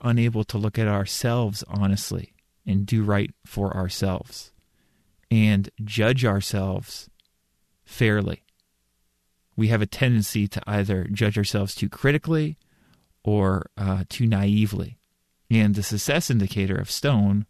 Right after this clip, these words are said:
was meant to help us monitor our behavior and be honest with ourselves.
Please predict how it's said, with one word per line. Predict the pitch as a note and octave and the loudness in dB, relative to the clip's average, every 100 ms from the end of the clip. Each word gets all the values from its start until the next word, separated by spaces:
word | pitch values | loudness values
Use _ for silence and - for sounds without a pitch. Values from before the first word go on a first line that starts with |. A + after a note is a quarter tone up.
| - | -4
was | G#2+ G2+ | -4 0
meant | A2+ G#2+ G2 - _ _ | 2 2 0 -6 _ _
to | G#2 | -4
help | G#2 A2 - | -2 -2 0
us | G#2 F#2+ - - _ _ _ _ _ _ | -2 -2 -8 -14 _ _ _ _ _ _
monitor | G#2 A2+ A2+ B2+ A2+ G2 F2+ F2+ | 2 4 4 4 2 0 -2 -6
our | - G2 | -4 -4
behavior | G2 F#2+ G2 F#2+ G2 - - | -2 -2 -2 0 -4 -6 -6
and | G2 | -2
be | G2 | -2
honest | G#2+ G2+ G2+ - | 0 0 0 -2
with | G2 | -4
ourselves. | F2+ F2+ - E2 - - - | -4 -6 -6 -8 -10 -16 -20